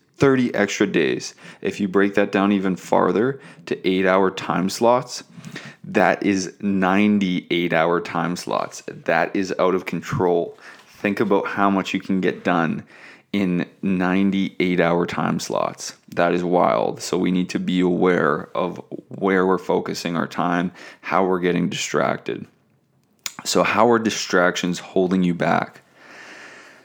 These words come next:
I, I think that distractions are the not so obvious dream killers. If we don't get a hold of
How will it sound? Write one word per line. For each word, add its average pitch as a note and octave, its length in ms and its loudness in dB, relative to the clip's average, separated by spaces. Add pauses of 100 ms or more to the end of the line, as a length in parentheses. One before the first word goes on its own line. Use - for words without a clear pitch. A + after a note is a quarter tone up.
(1000)
I, - 200 2 (100)
I B2 80 2
think C3 200 2
that G#2+ 200 2
distractions G2+ 800 2
are G#2 80 6
the F#2+ 120 2
not F2+ 400 2
so G2 300 2
obvious F2+ 800 0
dream F#2 580 0
killers. - 680 -6 (160)
If F#2+ 240 -10
we G#2 80 2
don't A2 260 2
get A2+ 140 6
a A2+ 80 2
hold G2 440 2
of F2 220 -2